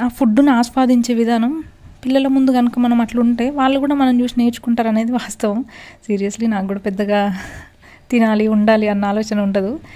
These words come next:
ఇంకో విషయం కూడా మాట్లాడుకోవాలి ఇక్కడ, ఏంటంటే <clears throat> తినే యోగం ఉన్నవాడికి సంపాదించే ఆలోచన ఉండదు, సంపాదించే ఆలోచన ఉన్నవాడికి తి-, తినాలన్న ఆలోచన ఉండదు అని అంటారు. అట్లా ఈ మధ్య మా ఫ్రెండ్తో నాకు డిస్కషన్ అయింది.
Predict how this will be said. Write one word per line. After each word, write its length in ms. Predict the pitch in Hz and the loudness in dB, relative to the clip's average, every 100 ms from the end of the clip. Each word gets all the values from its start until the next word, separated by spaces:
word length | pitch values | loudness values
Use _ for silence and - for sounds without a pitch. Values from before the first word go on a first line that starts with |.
| - - - | -20 -20 -6
ఇంకో 240 | 247 277 330 | -2 2 4
విషయం 260 | 302 - | 4 2
కూడా 120 | 277 285 | 2 4
మాట్లాడుకోవాలి 600 | 220 190 190 180 170 165 | 4 2 0 0 -4 -2
ఇక్కడ, 180 | 170 | -4
ఏంటంటే 640 | 165 180 262 240 175 196 277 - - | -2 4 4 4 4 0 0 -8 -8
<clears throat> 160 | - 247 - - - - - | 0 0 0 -10 -20 -20 -2
తినే 200 | 254 262 | 2 4
యోగం 280 | 269 254 247 | 6 6 6
ఉన్నవాడికి 440 | 247 254 247 240 262 | 4 4 2 0 0
సంపాదించే 640 | 240 214 233 240 214 233 | 2 2 2 2 2 0
ఆలోచన 320 | 233 233 233 | 0 0 2
ఉండదు, 320 | 226 233 247 | 4 2 0
సంపాదించే 520 | 254 214 233 233 233 | 0 -2 0 0 0
ఆలోచన 300 | 208 214 214 | 0 -2 -4
ఉన్నవాడికి 640 | 220 214 214 214 214 277 254 - | -2 0 0 -4 -6 -6 -6 -4
తి-, 400 | 220 220 214 202 208 - - - | -4 -2 -2 -2 -6 -16 -12 0
తినాలన్న 440 | 233 233 226 214 | 2 2 2 0
ఆలోచన 500 | 208 196 196 196 196 | 0 -2 -2 -2 -4
ఉండదు 500 | 190 185 185 190 190 | -2 -2 0 2 2
అని 180 | 190 185 | 0 0
అంటారు. 500 | 180 180 190 185 254 - - - - - | -2 -2 -2 -2 -6 -10 -20 -20 -20 -8
అట్లా 440 | 202 220 214 202 196 | -6 -2 0 0 0
ఈ 80 | 196 | 0
మధ్య 360 | 196 185 208 | 0 0 0
మా 320 | 196 196 185 | 2 0 -2
ఫ్రెండ్తో 340 | 185 196 190 202 | -2 -2 0 0
నాకు 160 | 196 | 0
డిస్కషన్ 420 | 185 190 202 190 190 | -2 -4 -4 -2 -2
అయింది. 360 | 180 175 247 | 0 -2 -6